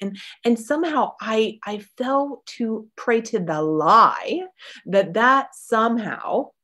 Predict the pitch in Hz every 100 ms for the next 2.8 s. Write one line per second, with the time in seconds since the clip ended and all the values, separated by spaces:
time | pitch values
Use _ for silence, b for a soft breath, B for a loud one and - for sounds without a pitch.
0 | - 185 202 196 - 226 220 208 202 254
1 | 285 277 202 127 151 - _ 185 190 190
2 | 214 233 226 190 165 160 170